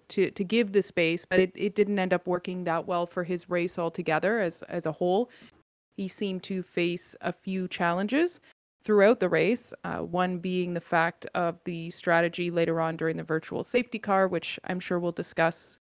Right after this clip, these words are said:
in a little bit. But the initial beginning parts of the race I found interesting because of the fact that you had that strength with Ferrari, and you were also in a situation where with Red Bull starting further back, uh, Verstappen was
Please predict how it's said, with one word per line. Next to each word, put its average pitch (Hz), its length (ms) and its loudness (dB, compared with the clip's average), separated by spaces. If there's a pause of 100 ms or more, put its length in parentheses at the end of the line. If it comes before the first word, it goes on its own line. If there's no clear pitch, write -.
(140)
in 202 100 -4
a 185 60 0
little 170 200 2
bit. 190 280 0 (520)
But 220 200 4
the 220 180 0
initial 233 360 0
beginning 202 420 -2
parts 185 300 0
of 180 120 -4
the 180 80 -2
race 170 280 0
I 175 60 0
found 175 380 -4
interesting 190 560 -6
because 175 540 0
of 175 180 -10
the 170 80 -4
fact 170 380 -4
that - 200 -4
you 185 180 -6
had 175 360 0
that 165 200 2
strength 175 540 0
with 170 360 0 (420)
Ferrari, 220 520 8 (240)
and 214 140 2
you 226 80 4
were 233 160 10
also 247 260 6
in 240 80 4
a 208 60 2
situation 196 540 0
where 175 140 2
with 180 240 -2
Red 185 220 2
Bull 180 140 0
starting 170 540 -2 (520)
further 220 300 6
back, 202 480 6 (440)
uh, 170 300 2
Verstappen 202 600 2
was 190 360 4